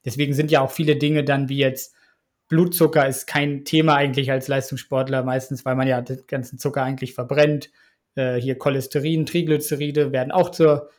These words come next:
also Triglyceride zumindest zur Energieversorgung benutzt. Cholesterinspiegel ist auch meistens eher niedrig, außer wir haben jetzt irgendwelche übergewichtigen, äh, American Footballer oder so.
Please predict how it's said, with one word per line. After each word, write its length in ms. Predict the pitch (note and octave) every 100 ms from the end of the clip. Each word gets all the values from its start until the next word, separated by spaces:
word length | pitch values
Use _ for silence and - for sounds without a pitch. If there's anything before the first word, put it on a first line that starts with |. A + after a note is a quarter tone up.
| _
also 140 | - A#2+
Triglyceride 640 | - D3+ C#3+ C#3+ C#3 C3
zumindest 280 | C#3+ C#3 C3
zur 80 |
Energieversorgung 800 | C3 C3+ D#3 D#3+ C3+ C#3 C#3 C3+
benutzt. 460 | B2 C#3 C#3+ C3+ -
Cholesterinspiegel 760 | - C3 B2 C#3 C#3+ - B2+ B2
ist 80 |
auch 160 | C#3+ D3+
meistens 440 | C#3+ C3+ C3+ C3 -
eher 320 | C#3+ C3 C3 _ _ -
niedrig, 400 | D3+ D3+ C#3 C3+
außer 220 | C3 D3
wir 80 | B2+
haben 120 | B2+
jetzt 100 | B2+
irgendwelche 360 | C#3 B2 B2 -
übergewichtigen, 920 | D3 C#3 C3 B2 B2+ - B2+ B2+ - _ _
äh, 60 | C3
American 600 | A#2+ A#2 A#2+ B2 C3 C3
Footballer 540 | A#2 E3+ D#3 C#3+ C#3 C3+
oder 160 | C3+
so. 340 | C3+ C#3+ C#3+